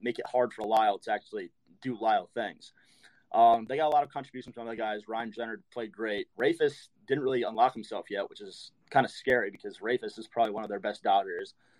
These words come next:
Um, but yeah, the Cannons are just very well coached. They're very disciplined. They move the ball well. Uh, when Morocco's playing like that, they're gonna be a tough team to beat no matter who they play.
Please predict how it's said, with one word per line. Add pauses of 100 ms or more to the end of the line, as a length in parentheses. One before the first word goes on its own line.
(480)
Um,
but
yeah,
the
Cannons
are
just
very
well
coached.
They're
very
disciplined.
They
move
the
ball
well. (500)
Uh,
when
Morocco's
playing
like
that, (240)
they're
gonna
be
a
tough
team
to
beat
no
matter
who
they
play.